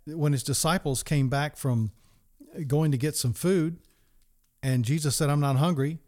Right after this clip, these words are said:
basically. And they said, "What do you mean, Lord? What do you mean you're not hungry?" And this is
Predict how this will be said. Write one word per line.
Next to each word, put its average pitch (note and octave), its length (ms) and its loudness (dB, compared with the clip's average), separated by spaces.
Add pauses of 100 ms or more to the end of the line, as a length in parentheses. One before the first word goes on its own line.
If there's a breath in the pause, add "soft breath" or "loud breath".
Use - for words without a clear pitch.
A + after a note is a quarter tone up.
basically. C3 500 -6 (480)
And B2+ 100 -2
they C3+ 100 0
said, C3+ 160 0
"What D#3 100 2
do D#3+ 60 2
you D#3 40 2
mean, D#3+ 160 2
Lord? C#3 200 0
What C3+ 260 -4
do C#3+ 60 0
you C#3 60 0
mean D3 140 2
you're C3 80 2
not B2 180 -2
hungry?" D#3 280 2
And B2+ 80 0
this C#3+ 140 -2
is B2 200 -4